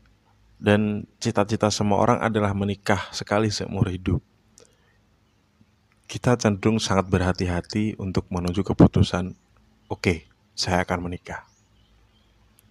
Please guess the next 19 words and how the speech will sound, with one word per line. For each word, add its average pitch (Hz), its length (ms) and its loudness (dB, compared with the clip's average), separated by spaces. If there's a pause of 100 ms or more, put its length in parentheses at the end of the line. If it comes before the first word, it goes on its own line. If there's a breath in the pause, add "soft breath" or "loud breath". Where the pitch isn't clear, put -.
(960 soft breath)
Dan 117 160 4
memang 139 320 4
berbagai 104 400 8
macam 98 400 4
alasan 98 720 2
yang 98 160 -2
disampaikan 92 720 -2 (1040)
itu 117 240 2
punya 131 240 4
dasar 104 480 4
yang 98 320 0 (160)
kuat - 400 2
kalau 95 240 -2
di 95 80 -6
logika. 92 560 -6 (1200)
Ya, - 80 -2
karena 90 240 -2
kembali 90 320 0
lagi, 101 320 2